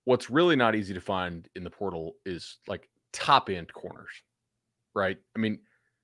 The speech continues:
Travis Hunter's in there, but I think he's gonna play more receiver at Colorado than, than D B. Well, I mean, you'll probably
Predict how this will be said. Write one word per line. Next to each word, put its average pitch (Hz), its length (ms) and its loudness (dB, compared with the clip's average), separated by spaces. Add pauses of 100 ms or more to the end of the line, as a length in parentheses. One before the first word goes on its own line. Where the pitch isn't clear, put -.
(240)
Travis 127 300 8
Hunter's 120 300 4
in 110 120 4
there, 104 240 4
but 95 140 0
I 92 60 0
think - 140 -4
he's 104 100 -10
gonna 107 100 -2
play 98 160 0
more 92 180 -2
receiver 82 460 -8
at 82 80 -16
Colorado 80 460 -2
than, 82 200 -10
than 82 180 -8
D 78 180 -10
B. 78 240 -10
Well, 95 120 -2
I 98 60 2
mean, 104 100 -2
you'll 104 120 -2
probably 82 300 -2